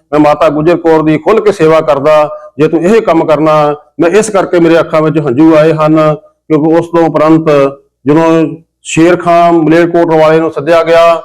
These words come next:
ਕਿ "ਤੇਰੇ ਭਰਾ ਨੂੰ ਛੋ-, ਵੱਡੇ ਗੁਰੂ ਗੋਬਿੰਦ ਸਿੰਘ ਨੇ ਚਮਕੌਰ ਦੀ ਜੰਗ ਵਿੱਚ ਸ਼ਹੀਦ ਕਰ ਦਿੱਤਾ ਹੈ,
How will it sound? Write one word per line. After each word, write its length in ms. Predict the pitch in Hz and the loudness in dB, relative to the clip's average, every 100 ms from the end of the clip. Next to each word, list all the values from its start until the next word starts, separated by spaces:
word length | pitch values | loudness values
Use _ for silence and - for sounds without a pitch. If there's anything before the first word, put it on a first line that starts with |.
| - _ _ | -14 _ _
ਕਿ 140 | 156 160 | -2 0
"ਤੇਰੇ 240 | 160 160 | 0 -2
ਭਰਾ 320 | 165 170 123 | 0 0 0
ਨੂੰ 200 | 131 160 | 0 0
ਛੋ-, 320 | 156 151 - 151 | 0 -2 -2 -4
ਵੱਡੇ 200 | 151 151 | -2 -2
ਗੁਰੂ 180 | 151 | 0
ਗੋਬਿੰਦ 260 | 151 165 175 | 0 2 0
ਸਿੰਘ 200 | 170 165 | 0 0
ਨੇ 200 | 160 160 | 2 0
ਚਮਕੌਰ 420 | 151 147 147 151 | 0 -2 0 0
ਦੀ 160 | 156 156 | 2 0
ਜੰਗ 200 | 151 156 | 0 0
ਵਿੱਚ 180 | 160 - | -2 -2
ਸ਼ਹੀਦ 220 | 139 131 | -6 -2
ਕਰ 180 | 156 143 | -2 -2
ਦਿੱਤਾ 320 | 151 165 147 | -2 0 2
ਹੈ, 420 | 143 151 160 | 2 2 2